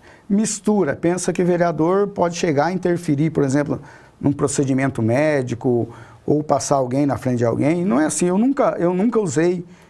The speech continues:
desses artifícios, graças a Deus fui eleito sem a necessidade de tá, é, é, é, assim, é, digamos, facilitando a vida de alguém ou, é, é,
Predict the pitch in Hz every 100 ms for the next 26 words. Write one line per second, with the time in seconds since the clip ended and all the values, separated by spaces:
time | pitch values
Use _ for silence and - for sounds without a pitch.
0 | _ 143 147 156 139 - - 165 208 175
1 | 135 139 156 156 131 151 - 156 139 151
2 | 175 185 190 - - - - - - 185
3 | 233 262 - 175 - 175 165 160 135 151
4 | 196 160 135 - - - _ _ - 127
5 | 147 143 151 151 170 180 180 165 151 143
6 | - 139 - 139 139 135 123 117 - -
7 | - - - 131 - 156 156 147 147 -
8 | - _ _ - - - - 143 143 160
9 | 156 - - - 160 - 214 190 185 196
10 | 208 151 156 143 123 113 131 160 139 151
11 | 180 - - - - - 127 131 127 127
12 | 123 123